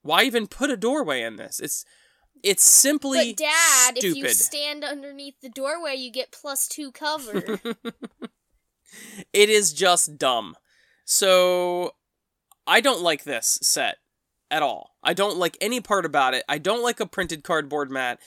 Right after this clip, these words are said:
Speaker 1: I don't like terrain that is legitimately a waste of plastic. Why are we not getting the environmentalist people on G W for wasting plastic on stupid terrain? And I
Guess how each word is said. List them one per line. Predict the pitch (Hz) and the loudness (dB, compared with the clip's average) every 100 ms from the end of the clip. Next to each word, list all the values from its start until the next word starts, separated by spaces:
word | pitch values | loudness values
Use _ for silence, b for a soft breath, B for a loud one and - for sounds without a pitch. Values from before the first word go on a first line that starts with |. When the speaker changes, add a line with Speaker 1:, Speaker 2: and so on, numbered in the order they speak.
| b b | b b
Speaker 1:
I | 156 | -4
don't | 170 233 | -2 0
like | 240 220 | 0 -2
terrain | - 190 180 175 | -2 -2 -2 -2
that | 170 | -4
is | 160 147 - | -2 2 0
legitimately | 175 175 185 139 240 254 247 196 | 0 -8 -6 -2 0 0 -2 -2
a | 185 | -2
waste | 170 165 - | 0 -2 -4
of | 139 | -4
plastic. | 147 123 - 139 - | -2 -2 -2 -8 -4
Why | 175 254 | -2 0
are | 311 | -2
we | 214 | -4
not | 170 165 170 | -2 0 0
getting | 156 170 165 | -4 -4 -4
the | 151 147 | -4 -6
environmentalist | 135 147 151 151 147 147 139 - | 0 0 2 -2 -4 -6 -4 -6
people | 143 135 135 123 127 b b b - | -8 -8 -8 -10 -12 b b b -2
on | 175 175 165 | 0 0 -2
G | 170 | -2
W | 175 160 143 139 127 120 - _ - | 0 0 0 -2 -2 -4 -8 _ -8
for | - 196 160 | 0 0 2
wasting | 170 254 262 - 220 208 | 4 6 6 4 0 -4
plastic | 190 196 170 160 - 160 - | -2 2 4 2 -2 -4 -4
on | 160 143 | -6 -4
stupid | - - - 180 160 160 | -2 -4 0 0 0 -4
terrain? | - 151 131 104 104 b b b b | -4 -4 -6 -10 -16 b b b b
And | 175 175 170 - | 2 2 2 0
I | 165 175 | 0 0